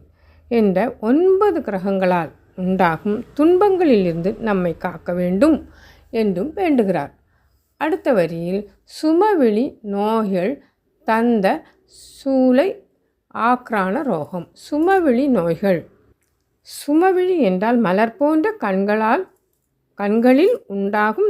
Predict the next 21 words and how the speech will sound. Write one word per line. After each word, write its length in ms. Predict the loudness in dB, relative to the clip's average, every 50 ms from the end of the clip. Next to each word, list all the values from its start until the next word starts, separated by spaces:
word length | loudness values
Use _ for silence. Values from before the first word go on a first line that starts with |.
| 2
நோய்களிலிருந்து 1120 | 2 2 2 2 2 2 0 0 0 -2 -6 _ _ _ _ _ _ _ -6 -4 -4 -4 -4
நம்மை 260 | -4 -4 -4 -4 -4
காக்க 300 | -4 -4 -6 -6 -8 -10 -10
வேண்டும். 300 | -10 -10 -12 -14 -16 _ _ _ _ _ _ -8
தந்த 480 | -2 0 2 2 2 2 0 0 -2
சூலை, 360 | -2 -2 -2 -2 -2 -2 -2 -4 -6 -4
தந்தம் 440 | -4 -2 -2 0 0 0 0 -2
என்றால் 400 | -2 -4 -4 -2 -2 -2 -4 -4
பல், 240 | -4 -4 -4 -4 -4 -6 _ -20 -20 -20 -20 _ _ _
பற்களில் 640 | -4 -4 -2 -2 -4 -4 -2 0 2 4 4 2 2 0
உண்டாகும் 600 | 0 -2 -2 0 2 2 2 2 0 -2 -6 -8 -10 -14 _ _
புற்றுநோய் 640 | -10 -10 -8 -6 -2 0 2 2 2 0 -2 -6 -10 _ _ _ _ _ _ _
போன்ற 260 | -6 -4 -4 -2 -2 -2 -4 -4 -6 -12 _ _ _ _ _ -8
மிக 220 | -6 -4 -4 -4
கொடுமையான 560 | -4 -4 -2 -2 0 2 2 2 2 2 2 2
வியாதிகளிலிருந்து 840 | 0 0 -2 -2 -2 0 0 0 0 0 -2 -2 -4 -6 -6 -6
நம்மை 280 | -4 -4 -2 -2 -2 -2
காக்க 340 | -2 -4 -4 -4 -4 -4 -4
வேண்டும் 400 | -2 -2 -2 -2 0 0 0 -2 -4 _ _ _ -20 -20 _ _
என்றும், 440 | -12 -10 -8 -4 -2 0 2 2 0 0 -4 -8 _ _ _ -6 0
ஆக்ரான 600 | 2 2 2 2 0 -4 -4 -2 -2 0 0 0